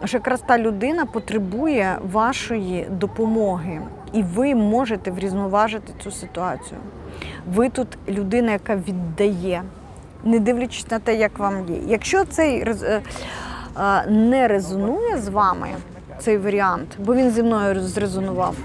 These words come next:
І я розумію, про що у мене, наприклад, ця історія. Я прям дивлюсь, як ніби про мене,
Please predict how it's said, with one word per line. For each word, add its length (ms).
І 40
я 140
розумію, 440
про 140
що 420
у 40
мене, 400
наприклад, 540
ця 140
історія. 640
Я 80
прям 220
дивлюсь, 280
як 180
ніби 200
про 140
мене, 180